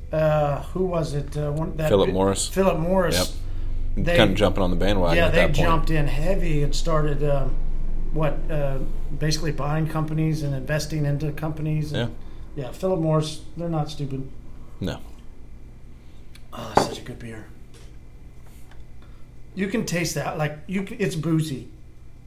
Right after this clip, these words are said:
Speaker 2: Yeah.
Speaker 1: Like, you, you got that, like, the good coffee flavor is there, but then there's that sting of that alcohol in the aftertaste.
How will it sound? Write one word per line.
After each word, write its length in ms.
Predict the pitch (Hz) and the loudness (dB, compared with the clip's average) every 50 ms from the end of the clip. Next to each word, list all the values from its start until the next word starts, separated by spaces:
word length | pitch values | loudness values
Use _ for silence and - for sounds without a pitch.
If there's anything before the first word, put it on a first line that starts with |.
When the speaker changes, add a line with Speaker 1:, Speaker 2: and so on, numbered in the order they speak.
| - - - - | -18 -14 -8 -4
Speaker 2:
Yeah. 80 | 113 | -2
Speaker 1:
Like, 180 | 127 - - - | -2 0 0 0
you, 180 | 190 220 233 | 0 0 0
you 200 | 226 202 190 208 | 0 0 -2 0
got 220 | 175 196 185 185 - | 4 4 4 4 4
that, 220 | 180 165 165 170 170 | 2 -2 -2 -2 -4
like, 220 | 175 170 - - - - 151 | -4 -4 -4 -8 -10 -8 -6
the 120 | 165 170 | -4 -4
good 320 | - 131 165 196 202 202 - | -2 0 0 0 0 0 0
coffee 400 | - 180 190 185 190 - 190 - | 2 2 2 2 2 0 -4 -4
flavor 400 | - - 190 190 185 160 160 156 | 0 2 4 4 4 2 0 -2
is 100 | 143 - | -2 -2
there, 200 | 160 165 156 147 | -2 -2 -2 -2
but 120 | 135 147 | -2 -4
then 140 | 151 156 156 | -2 0 0
there's 200 | 156 156 165 151 175 | 0 0 0 0 0
that 180 | 185 156 151 | -2 -2 -4
sting 460 | - - - - 185 190 196 190 185 | -6 -8 -6 -4 -2 0 0 2 0
of 100 | 175 156 | 0 0
that 180 | 143 156 151 147 | 0 0 0 2
alcohol 600 | 147 147 147 143 143 151 127 143 143 139 135 131 | 2 0 0 -2 -2 -4 -2 0 0 -2 -2 -4
in 60 | 127 | -8
the 60 | 131 | -10
aftertaste. 680 | 131 131 131 127 - 139 - - 123 123 113 - - | -10 -10 -10 -10 -10 -12 -12 -12 -12 -12 -12 -14 -14